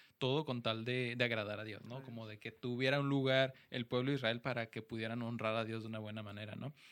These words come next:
Speaker 1: Y algo que siempre me ha llamado la atención y que ahí siempre cuando pienso en, en la vida del rey Salomón, se me viene a la mente esto, esta parte de su historia, porque, pues, fue de las primeras cosas que yo leí, ¿no? Me acuerdo que cuando estaba chico aprendí esta, esta historia, ¿no? De, de saber que Salomón, pues, era el hijo del rey David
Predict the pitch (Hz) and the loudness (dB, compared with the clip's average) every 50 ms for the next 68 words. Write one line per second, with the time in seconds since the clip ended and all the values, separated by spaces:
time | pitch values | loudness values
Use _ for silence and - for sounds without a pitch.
0 | - _ - 131 135 135 147 170 175 - 143 123 - 143 139 139 - 170 170 151 | -20 _ 8 10 10 12 10 10 6 4 2 2 4 4 4 4 2 0 0 0
1 | 139 139 139 135 139 147 151 151 147 - 113 110 - 160 180 175 - - - - | -2 -2 -2 -2 -2 -2 -2 -2 -4 -6 -6 -4 -2 0 0 0 -2 -6 -12 -20
2 | - _ _ _ - 170 160 - 180 170 185 - 160 131 120 117 - 165 165 180 | -20 _ _ _ 6 6 6 6 2 0 2 2 2 2 2 6 10 10 10 10
3 | 185 226 220 214 185 143 113 - 113 117 117 113 117 123 143 156 160 151 123 113 | 8 6 6 4 4 2 0 0 0 2 4 4 6 4 4 4 4 2 2 2
4 | 113 110 139 135 139 - 170 139 117 123 143 185 - - - - - - _ - | 0 0 0 0 0 0 0 -2 0 0 0 -2 -4 -8 -16 -20 -20 -16 _ 4
5 | 139 135 120 117 117 120 135 139 127 117 113 110 113 - 127 139 160 156 - 214 | 6 8 8 8 8 6 6 4 4 2 2 0 2 4 4 4 4 2 2 0
6 | 202 - _ _ _ 127 131 - _ - 135 135 - _ 147 143 139 - - 175 | 0 -2 _ _ _ -4 -4 -2 _ -2 -2 -2 2 _ 6 6 6 4 0 -2
7 | 165 160 - 147 123 117 - 139 135 151 175 185 - - - _ _ _ _ _ | -2 -2 -2 -2 -4 -2 0 -2 0 0 -2 -6 -8 -14 -20 _ _ _ _ _
8 | - 127 117 117 - - 113 110 107 107 107 - - 120 120 - - 120 120 123 | 2 2 2 2 0 0 0 0 0 0 -2 0 -2 -2 -2 2 4 4 6 6
9 | 139 - - 120 110 110 117 117 - 117 120 123 - 117 110 107 107 107 107 107 | 4 2 2 0 0 0 0 0 0 0 -2 0 -2 -2 -2 -2 -2 -2 -4 -4
10 | 107 104 110 120 - 160 131 110 - 120 127 131 131 - 127 123 120 - 135 135 | -4 -4 -6 -6 -4 -4 -4 -2 0 0 0 0 0 0 0 0 2 4 6 6
11 | 147 151 151 - 160 156 - 165 151 147 131 120 120 117 120 117 - 127 120 - | 6 6 6 2 0 0 2 0 0 0 -2 -4 -2 -4 -4 -4 -4 -6 -6 -6
12 | _ _ 131 127 - 131 120 - - 117 113 110 104 117 120 127 139 131 117 117 | _ _ -6 -4 -4 -4 -4 -2 -4 -2 -2 -2 -2 -2 0 0 0 -2 -4 -4
13 | - - - - - _ _ _ _ _ 127 127 127 131 120 120 117 127 - 143 | -8 -14 -20 -20 -20 _ _ _ _ _ 0 2 4 6 4 4 4 2 2 2
14 | 143 139 123 - 120 - 117 113 117 135 156 151 156 127 - 107 110 110 107 - | 2 2 2 -2 -2 -2 -2 0 0 -2 -2 -2 -4 -4 -4 -2 -2 -2 -2 -4
15 | - - 113 120 127 120 - 175 165 156 147 151 156 151 151 156 156 147 147 | -4 -6 -6 -4 -6 -4 -2 -2 -2 0 0 -2 -2 0 2 2 2 0 -2